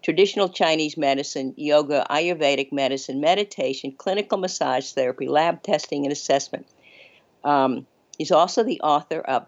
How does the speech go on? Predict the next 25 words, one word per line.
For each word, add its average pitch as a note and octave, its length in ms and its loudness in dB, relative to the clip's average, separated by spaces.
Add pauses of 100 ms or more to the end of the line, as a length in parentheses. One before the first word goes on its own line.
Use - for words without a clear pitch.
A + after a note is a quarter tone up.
Energetic D#3+ 600 0
Health E3+ 400 0
and C3+ 140 -6
Interesting D3+ 560 -4
Insights D#3 560 0
into D3+ 200 -4
Advanced C3+ 480 0
Medicine C3 560 -2 (280)
and D3 100 -4
holds D3+ 380 2 (120)
educational E3+ 600 -2
copyrights C3 720 0
of A#2+ 120 -6
over A2+ 200 -2 (100)
two B3+ 160 4
hundred A3 260 4
published D3+ 480 -4
works, C#3+ 420 0 (300)
including F#3+ 480 4
natural D3+ 460 0
medicine, D3+ 760 2
vaccine D3 520 -2
education, C3+ 760 -4 (260)
medical G3 380 2
cannabis, C3+ 640 -2